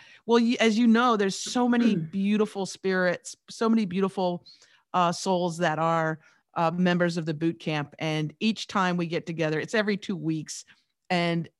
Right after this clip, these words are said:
Speaker 1: I look forward to it because I get to share some things that, that, that I know that I, I know help me get my message out to the world.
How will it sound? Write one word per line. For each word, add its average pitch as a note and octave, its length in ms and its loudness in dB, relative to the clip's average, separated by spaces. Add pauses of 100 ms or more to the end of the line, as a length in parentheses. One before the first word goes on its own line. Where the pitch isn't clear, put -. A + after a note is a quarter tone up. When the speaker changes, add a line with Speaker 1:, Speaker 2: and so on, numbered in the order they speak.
Speaker 1:
I F3+ 100 4
look G3+ 220 0
forward F3 420 -2
to F3+ 160 -4
it E3 140 -6
because E3 500 -4 (320)
I G#3 80 0
get A3 200 -2
to G#3+ 60 -2
share G3+ 280 0
some G3 180 -2
things F#3+ 340 -2
that, E3+ 160 -4 (440)
that, D#3+ 160 -6 (220)
that E3+ 140 -8
I G#3+ 220 2
know F#3+ 480 4
that E3 300 -2 (100)
I, G#2 120 -10 (340)
I F#3+ 120 2
know G#3 180 4
help G3+ 260 -2
me G3 220 2
get F#3+ 220 0
my F#3 220 2
message F#3 460 -2
out F3+ 260 0
to - 80 -10
the F3+ 80 -4
world. F#3 560 -2